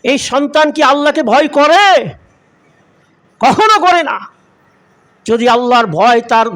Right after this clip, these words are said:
অন্তরে থাকতো, তার কলিজায় থাকতো, তাহলে কখনো সে তার পিতামাতাকে অবমূল্যায়ন করতে পারে না, পারবে না। কারণ ওই মায়ের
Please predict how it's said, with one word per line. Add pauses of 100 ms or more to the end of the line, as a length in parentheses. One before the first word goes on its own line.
অন্তরে
থাকতো,
তার
কলিজায়
থাকতো,
তাহলে (120)
কখনো
সে
তার
পিতামাতাকে (2250)
অবমূল্যায়ন
করতে
পারে
না,
পারবে
না।
কারণ
ওই
মায়ের